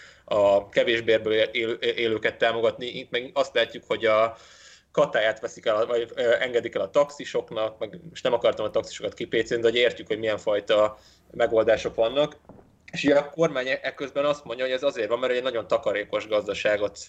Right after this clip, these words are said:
folytatnak. Ugye eddig is arról volt szó, hogy a hiánycélt mindig tartjuk, a külső folyófizetési mérlegnek többlete van, aztán nő a gazdaság, az államadósság csökken, és egyébként ez működött is az elmúlt tíz évben, amikor konjunktúra volt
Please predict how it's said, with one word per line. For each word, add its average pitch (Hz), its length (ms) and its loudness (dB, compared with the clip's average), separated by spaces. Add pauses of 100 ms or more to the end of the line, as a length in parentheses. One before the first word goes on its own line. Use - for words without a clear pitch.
(160)
folytatnak. 120 840 0 (380)
Ugye 117 300 4
eddig 117 240 0
is 110 140 -10
arról 113 260 4
volt 101 180 -6
szó, 180 240 -4
hogy 123 160 -2
a 110 40 -4
hiánycélt 110 520 -2
mindig 98 300 -14
tartjuk, 135 680 2
a 104 220 -2
külső 113 540 -4
folyófizetési 110 680 -2
mérlegnek 101 720 -4
többlete 151 520 4
van, 123 560 4 (480)
aztán 110 520 0 (100)
nő 127 140 -4
a 95 80 -4
gazdaság, 127 640 2
az 107 100 -2
államadósság 107 640 -2
csökken, 160 500 0
és 139 140 -6
egyébként 151 280 -2
ez 147 80 -2
működött 151 380 -4
is - 120 -12
az 117 100 -2
elmúlt 113 340 2
tíz 113 240 -8
évben, 110 180 -2
amikor 113 220 -6
konjunktúra 107 580 0
volt 117 460 2